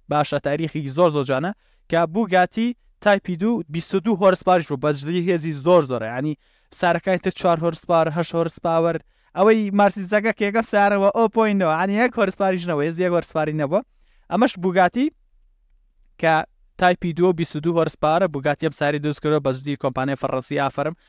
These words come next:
وا کۆمپانی دواترمان کادیلاک، کۆمپانیایەکی ئەمریکی بووە ساڵی هەزار نۆسەد و دوو کە ئەم کۆمپانیانە مێژوویەکی تایبەتیان هەیە لە سیارەیە، بە زدی کۆمپانیەکانی ئەمریکا بە تایبەت. ئێوە فەڕەنسیش ماشەڵڵا ز-،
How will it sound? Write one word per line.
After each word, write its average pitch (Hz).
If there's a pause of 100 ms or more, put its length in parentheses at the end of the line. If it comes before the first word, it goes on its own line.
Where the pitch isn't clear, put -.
(200)
وا 247
کۆمپانی 247
دواترمان 233 (140)
کادیلاک، 214 (160)
کۆمپانیایەکی 202
ئەمریکی 208
بووە 208 (420)
ساڵی 196
هەزار 175
نۆسەد 175
و 180
دوو 202
کە 170
ئەم 190
کۆمپانیانە 160
مێژوویەکی 151
تایبەتیان 165
هەیە 170
لە 175 (460)
سیارەیە، 143
بە 139
زدی 139
کۆمپانیەکانی 147
ئەمریکا 143
بە 131
تایبەت. 139 (140)
ئێوە 147
فەڕەنسیش 147
ماشەڵڵا 151
ز-، 139